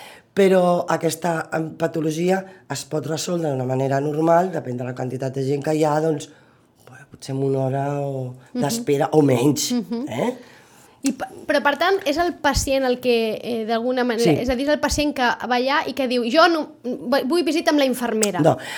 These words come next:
Speaker 1: el pacient, el, ens costa una mica educar-nos, no?, a tots, a
Speaker 2: Estem
Speaker 1: tots,
Speaker 2: aprenent,
Speaker 1: eh,
Speaker 2: estem
Speaker 1: a tots,
Speaker 2: aprenent.
Speaker 1: eh? Eh, costa una mica, però sí que és cert que quan un pacient, un,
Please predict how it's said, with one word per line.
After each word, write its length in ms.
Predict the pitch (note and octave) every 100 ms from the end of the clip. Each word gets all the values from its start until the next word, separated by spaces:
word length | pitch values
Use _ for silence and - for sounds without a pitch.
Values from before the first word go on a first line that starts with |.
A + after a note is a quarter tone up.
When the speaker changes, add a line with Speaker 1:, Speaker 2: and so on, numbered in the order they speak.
| -
Speaker 1:
el 140 | F#3+
pacient, 320 | G3 G#3+ B3+ B3 -
el, 200 | D3 D3+ - - -
ens 180 | D3 D3
costa 300 | - E3 G3
una 140 | F#3
mica 260 | D#3 D3+ D#3+
educar-nos, 640 | D#3 D3 D3+ C#3+ C#3+ A#2+
no?, 160 | C3 D#3
a 60 | D#3+
tots, 480 | C#3 F3+ - - -
a 80 | - -
Speaker 2:
Estem 180 | B3 C#4+
Speaker 1:
tots, 80 | C4
Speaker 2:
aprenent, 340 | C4 A#3 F#3+
Speaker 1:
eh, 40 | E3+
Speaker 2:
estem 200 | F3 C#4
Speaker 1:
a 100 | D#4
tots, 60 |
Speaker 2:
aprenent. 320 | A3+ F#3+ F#3+ F#3
Speaker 1:
eh? 560 | A3+ C#4 D4 - - - - -
Eh, 220 | D3+ D3+ -
costa 240 | D#3 -
una 120 | F3+
mica, 300 | F3+ F3 E3
però 320 | - F3+ F3+ F3 - - -
sí 160 | G#3
que 80 | F#3
és 80 | F3
cert 160 | A3+ A3+
que 380 | F#3 - - -
quan 220 | D#3+ E3
un 200 | E3+ F3
pacient, 520 | F3 - F3+ F3+ E3+
un, 260 | - F3 E3+